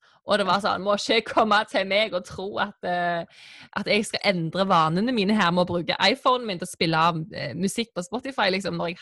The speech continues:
hadde en iPod, sant? Hallo! Så, eh,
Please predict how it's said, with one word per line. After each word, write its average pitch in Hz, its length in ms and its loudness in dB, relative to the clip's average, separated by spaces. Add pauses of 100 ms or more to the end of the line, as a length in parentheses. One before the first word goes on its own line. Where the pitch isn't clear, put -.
(100)
hadde 185 540 -2 (720)
en 185 100 -6
iPod, 233 480 2
sant? 196 260 2 (140)
Hallo! 170 400 -4 (420)
Så, - 160 -14
eh, 240 420 -2